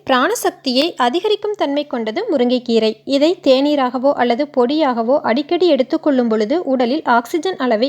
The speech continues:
அதிகரிக்கச் செய்து உடலிற்கு ஆற்றலை அளிக்கும். உடலில் ஹார்மோன் சமநிலையின்மையை சீராக்கவும் தைராய்டு சுரப்பியின் செயல்பாடு அதிகரிப்பதற்கும் இந்த முருங்கைக்கீரை பானம் சிறந்தது.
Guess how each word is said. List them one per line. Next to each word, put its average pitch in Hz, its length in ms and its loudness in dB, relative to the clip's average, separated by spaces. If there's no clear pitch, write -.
அதிகரிக்கச் 311 640 0
செய்து 247 240 2
உடலிற்கு 277 520 2
ஆற்றலை 262 440 -2
அளிக்கும். 226 380 -2
உடலில் 320 460 2
ஹார்மோன் 359 520 0
சமநிலையின்மையை 302 920 -2
சீராக்கவும் 311 800 0
தைராய்டு 330 500 2
சுரப்பியின் 294 460 -2
செயல்பாடு 294 600 0
அதிகரிப்பதற்கும் 320 880 -2
இந்த 269 340 0
முருங்கைக்கீரை 302 680 0
பானம் 240 380 -2
சிறந்தது. 226 420 2